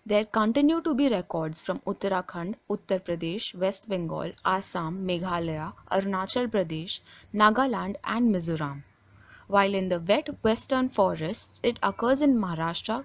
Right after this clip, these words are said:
Goa, Karnataka, Kerala and Tamil Nadu. While outside India, it is found in China, Nepal, Bhutan, Myanmar,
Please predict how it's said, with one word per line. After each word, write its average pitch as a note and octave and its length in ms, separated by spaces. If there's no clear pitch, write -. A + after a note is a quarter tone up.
Goa, F3 460
Karnataka, F#3+ 760
Kerala F3+ 400
and C#4 220
Tamil C4+ 220
Nadu. E3 300
While B3+ 260
outside C#4+ 500
India, D#4+ 360
it G3 120
is G3+ 160
found A3+ 360
in G3 180
China, F3+ 640
Nepal, G3 480
Bhutan, F#3+ 580
Myanmar, F3 560